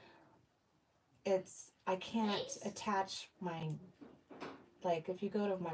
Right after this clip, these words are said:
Speaker 2: prof-, profile page, it has the name of that old shop. I don't know how to
Speaker 1: Nice.
Speaker 2: change that. And from what I've researched, you
Speaker 1: I'm
Speaker 2: can't.
Speaker 1: in the lobby,
Speaker 2: So,
Speaker 1: boy.
Speaker 2: um, that's kinda,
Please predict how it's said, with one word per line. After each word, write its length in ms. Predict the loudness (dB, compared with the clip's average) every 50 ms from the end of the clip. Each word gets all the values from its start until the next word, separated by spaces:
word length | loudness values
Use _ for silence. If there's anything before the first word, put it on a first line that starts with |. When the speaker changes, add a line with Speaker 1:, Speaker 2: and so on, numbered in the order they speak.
| -4 0
Speaker 2:
prof-, 260 | 2 4 4 4 2 -2 -14 -20
profile 680 | -6 2 4 6 6 6 4 4 6 6 6 4 4 0
page, 460 | -2 2 4 6 6 6 4 -2 -4 -4 -4
it 80 | -4
has 400 | -2 2 4 4 6 6 4 0 -2
the 140 | 0 0 2
name 220 | 2 2 0 -2
of 120 | -4 -2
that 200 | -2 0 0 0 -2
old 240 | -2 -4 -4 -4 -4
shop. 460 | -6 -4 -2 -2 -2 -2 -4 -8 -12 -16 -20 -20 -20 -20 -20 -20 -20 -20 -20 -20 -20 -6 0
I 180 | 2 4 6 8
don't 180 | 6 6 6
know 120 | 4 0 0
how 300 | 0 -2 -2 0 0 0
to 60 | -2
Speaker 1:
Nice. 160 | -2 -2 0
Speaker 2:
change 320 | 2 4 4 4 2 0 -2
that. 280 | -2 -2 -2 -2 -4 -4
And 160 | -4 -4 -4 -2
from 140 | -2 0 2
what 140 | 2 4 6
I've 300 | 4 4 4 2 -2 -4 -2
researched, 800 | 2 2 2 2 2 2 4 6 6 6 6 4 -2 -6 -8 -8 -14 -20 -20 -20 -20 -20 -18 -8 -4
you 100 | -2 -2 -2 0 2
Speaker 1:
I'm 80 | 4 4
Speaker 2:
can't. 160 | 4 4 2
Speaker 1:
in 220 | 0 0 0 0 0
the 200 | 0 0 -2 -2 -2
lobby, 360 | 2 4 6 6 6 6 4 6
Speaker 2:
So, 560 | 6 6 8 6 6 4 2 2 2 0 0 -2 -2
Speaker 1:
boy. 60 | -2
Speaker 2:
um, 460 | 0 0 0 0 -2 -4 -4 -6 -8 -10 -12 -14 -18 -20 -20 -20 -20 -20 -20 -20 -20 -20 -20 -20 -20 -20 -20 -20 _ -20 -20 -20 -20 -20 -20 -8 0
that's 240 | 4 4 4 4 2
kinda, 460 | 0 0 2 4 4 4 4 2 0